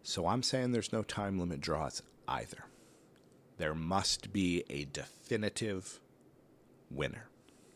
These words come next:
So when I do week nine, if you score more points on your dice than your opponent scores on their dice,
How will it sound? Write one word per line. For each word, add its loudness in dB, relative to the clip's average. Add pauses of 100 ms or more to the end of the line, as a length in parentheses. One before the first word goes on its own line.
(1300)
So 2
when -2
I 2
do 2
week 2
nine, 4 (1080)
if -4
you 2
score 2
more 4
points 2
on 4
your 6
dice 4
than -2
your 2
opponent 0
scores 2
on 6
their 2
dice, 0